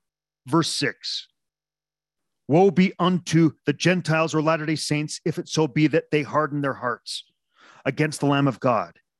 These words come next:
For the time cometh that the Lamb of God, saith the Lamb of God, that I will work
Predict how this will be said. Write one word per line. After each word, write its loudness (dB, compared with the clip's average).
For -2
the 0
time 0
cometh -2
that -4
the 0
Lamb 0
of -6
God, -2
saith -4
the -2
Lamb 0
of -6
God, 0
that 0
I 0
will -2
work 0